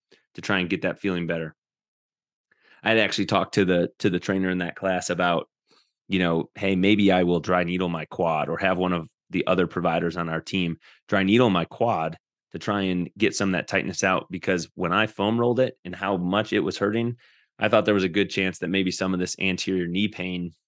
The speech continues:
was maybe coming from my, from my quad muscle, from the front of my thigh.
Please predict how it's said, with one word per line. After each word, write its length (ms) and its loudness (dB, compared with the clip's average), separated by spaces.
was 140 -8
maybe 200 2
coming 320 -4
from 220 -2
my, 200 -4
from 160 0
my 120 0
quad 260 0
muscle, 320 -12
from 140 -2
the 80 -2
front 160 -2
of 80 -2
my 120 -6
thigh. 260 -10